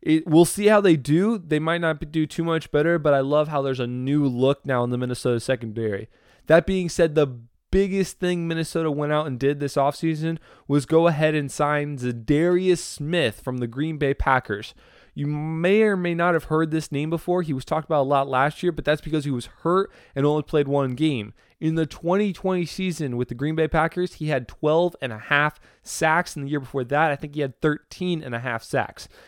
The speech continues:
This guy is a veteran lockdown defensive end who plays in the linebacker position as well.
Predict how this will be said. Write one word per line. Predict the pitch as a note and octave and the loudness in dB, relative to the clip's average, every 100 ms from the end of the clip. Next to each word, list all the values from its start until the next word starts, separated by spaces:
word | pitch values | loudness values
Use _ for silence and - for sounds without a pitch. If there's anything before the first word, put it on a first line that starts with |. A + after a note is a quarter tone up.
| - | -6
This | D3+ - | -4 0
guy | E3 D#3+ | 0 2
is | D#3+ C3 | 0 -2
a | B2 | -4
veteran | A#2 D3 D#3 F3+ F3 F3 - _ B2+ | 2 2 2 -4 -2 -4 -10 _ -2
lockdown | C#3 C#3+ E3 D#3 D#3 D3+ D#3 D3 - B2+ | 0 2 -2 -2 0 2 0 -4 -10 -10
defensive | C#3+ D#3 - D#3+ D3+ D3+ - | -8 -6 -4 -4 -2 -2 -2
end | C#3 D3 D#3+ | -2 -2 -2
who | - C3+ | -4 -6
plays | - D3+ D#3 D3+ | -4 0 0 -2
in | |
the | C3+ | -8
linebacker | C3 C#3+ D3+ D3 D3 D3+ - | -6 -4 -2 -2 -2 -4 -8
position | B2+ C#3 - | -6 -6 -4
as | B2+ A#2 | -4 0
well. | C3 D3 E3+ | 2 4 2